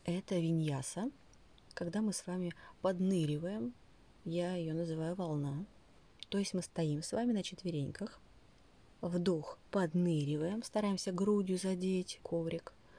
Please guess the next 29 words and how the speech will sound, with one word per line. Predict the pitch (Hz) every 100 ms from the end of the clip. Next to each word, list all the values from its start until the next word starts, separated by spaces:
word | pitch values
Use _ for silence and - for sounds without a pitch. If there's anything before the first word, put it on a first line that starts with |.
| - - - - - - -
Это | 165 160
был | 165
вдох. | 156 147 156 151 - - - - - -
И | 208
на | 214 214
выдохе | 208 214 170 151 151 - 165
мы | 156
опускаем | 147 156 - - 147 160
голову, | 175 240 277 269
начинаем | 208 208 185 175 160
округлять | 156 - 170 165 156 -
спинку, | - 226 269 269 -
поднимаем | - 170 170 170 160 160
её | 160 165
вверх | 180 220 277 - -
и | 262
опускаем | 254 - - - 208 214 208 190
ягодицы | 175 170 170 160 170 226 - - 208 196 190 175 170 156
на | 156 156 190 208 190 -
пятки. | 156 151 - - 147 - -
Снова | - 185 165 151
вдох, | 151 156 165 143 -
подныриваем, | 160 151 151 156 143 143 160 202 247 254
с | - 208
выдохом | 202 147 143 - 151
округляем | 147 151 156 143 143
спинку | - - 294 320 -
и | 226 247
тянем | - 208 208 180